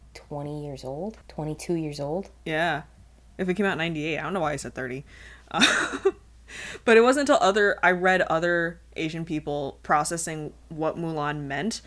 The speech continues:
Speaker 2: that I was like, "Yeah, <laughs> this movie meant a lot. This movie's great." So I like it more now as an adult than I did as a kid.
Speaker 1: As a white person with privilege, I just thought it was fun,
Speaker 2: <laughs>
Speaker 1: and I loved it, and I wanted to be her.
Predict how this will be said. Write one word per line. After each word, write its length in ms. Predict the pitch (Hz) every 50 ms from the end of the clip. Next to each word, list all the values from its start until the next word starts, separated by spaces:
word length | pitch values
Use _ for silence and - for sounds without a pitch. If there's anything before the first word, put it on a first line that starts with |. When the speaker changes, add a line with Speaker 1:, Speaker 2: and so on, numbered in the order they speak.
| - - -
Speaker 2:
that 100 | 175 165
I 60 | 165
was 120 | 165 165
like, 240 | 165 160 160 160 - - - - - - - - - -
"Yeah, 540 | 294 339 466 453 339 277 233 208 202 156 - - - - - - - -
<laughs> 340 | - - - - - - -
this 140 | - 403 -
movie 280 | 330 320 320 302 311 294
meant 200 | 294 320 302 294
a 40 |
lot. 340 | 294 262 233 202 185 170 -
This 120 | - 381 -
movie's 280 | 311 285 262 233 202
great." 360 | - - 208 185 156 139 -
So 80 | - -
I 120 | - 180 202
like 240 | 214 226 240 240 -
it 100 | - -
more 400 | 190 185 175 170 170 160 156 - -
now 580 | - 165 165 160 151 151 156 156 165 170 180 180 - _
as 160 | - 160 170
an 80 | 170 160
adult 540 | 156 156 151 156 151 151 160 170 - - 190
than 120 | - 151
I 60 | 147 151
did 180 | 147 151 147 139
as 120 | 135 135
a 40 | 101
kid. 320 | - - - - - - - - - - - - _ _ _ _ _ _ _ - -
Speaker 1:
As 200 | 170 185 180 175
a 80 | 170
white 280 | 160 165 170 196 - -
person 360 | - 196 180 170 - 175 170
with 160 | 151 156 -
privilege, 460 | - - 185 180 175 165 156 147 - - -
I 120 | 151 156
just 260 | 160 160 160 151 -
thought 200 | - 160 156 151
it 80 | 147 123
was 200 | 123 135 - -
fun, 420 | - - - 143 135 131 131 131 - - - 453 -
Speaker 2:
<laughs> 100 | - -
Speaker 1:
and 380 | 330 269 - 320 - 156 147
I 100 | 139 139
loved 340 | 139 139 135 131 135 135 - -
it, 240 | 139 135 135 - -
and 180 | 151 143 139 143
I 80 | 139
wanted 320 | 135 135 131 127 131 135 135
to 80 | - 139
be 220 | 131 - 127 117
her. 320 | 110 - 104 85 151 180